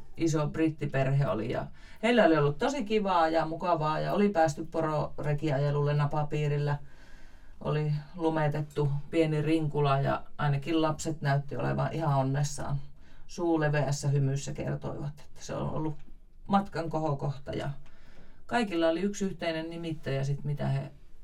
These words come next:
odottivat. Kun lunta ei oo, niin mikä se toinen juttu sit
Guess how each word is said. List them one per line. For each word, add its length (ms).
odottivat. 600
Kun 200
lunta 360
ei 120
oo, 140
niin 140
mikä 240
se 120
toinen 360
juttu 260
sit 140